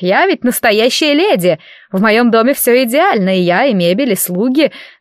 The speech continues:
только падчерица!» Джослин даже на цыпочки привстала, чтобы лучше слышать. Сейчас ведь о ней речь.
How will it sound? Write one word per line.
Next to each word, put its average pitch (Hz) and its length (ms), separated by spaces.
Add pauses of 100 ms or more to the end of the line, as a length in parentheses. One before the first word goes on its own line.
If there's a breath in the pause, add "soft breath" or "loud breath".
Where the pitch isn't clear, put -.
(220)
только - 240
падчерица!» 190 960 (800)
Джослин 226 440
даже 240 220
на 247 140
цыпочки - 460
привстала, 262 540
чтобы 202 300
лучше 247 280
слышать. 254 480 (260 loud breath)
Сейчас - 500
ведь 196 300
о 185 120
ней 208 300
речь. 233 400